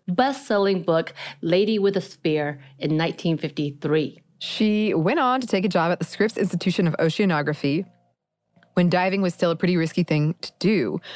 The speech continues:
Speaker 2: Her hose malfunctioned at one point and she nearly drowned. And she still had to deal with institutional sexism.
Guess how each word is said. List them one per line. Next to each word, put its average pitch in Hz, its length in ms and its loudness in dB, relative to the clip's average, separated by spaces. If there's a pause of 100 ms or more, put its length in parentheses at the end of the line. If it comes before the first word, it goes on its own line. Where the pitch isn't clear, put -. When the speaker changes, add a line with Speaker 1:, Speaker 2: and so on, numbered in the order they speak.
(180)
Speaker 2:
Her 196 160 4
hose 220 300 0
malfunctioned 208 580 0
at 214 100 0
one 190 160 0
point 185 360 0
and 170 200 0
she 160 160 -2
nearly 165 440 0
drowned. - 600 -2 (360)
And 180 100 2
she 226 140 0
still 277 320 2
had 233 160 0
to 233 80 0
deal 160 480 0
with 143 300 0
institutional 151 720 0
sexism. 147 540 -4